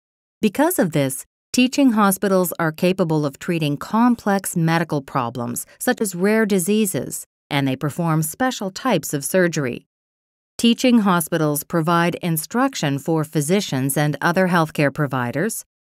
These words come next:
support and perform medical research, offer special services such as burn centers, and perform a charitable function by treating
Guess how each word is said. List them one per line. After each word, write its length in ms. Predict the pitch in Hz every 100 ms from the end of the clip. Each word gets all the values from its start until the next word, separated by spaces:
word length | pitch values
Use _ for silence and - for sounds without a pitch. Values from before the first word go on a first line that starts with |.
| -
support 520 | - 196 - 269 285 -
and 240 | 190 202
perform 600 | 185 156 - 202 190 156
medical 420 | 165 240 262 160
research, 640 | 139 139 123 127 165 - - _ _ -
offer 340 | 135 131 131
special 500 | 127 - 180 170 151
services 760 | - - 262 214 170 147 208 - -
such 260 | 131 127
as 140 | 175 165
burn 340 | 170 190 196
centers, 580 | 190 131 127 139 202 - _ _ _
and 160 | 226
perform 460 | 202 214 - 226 220 -
a 80 |
charitable 640 | 180 - 226 226 196 175 165
function 640 | 156 185 185 185 139 135
by 240 | 139 156 156
treating 500 | - 220 220 220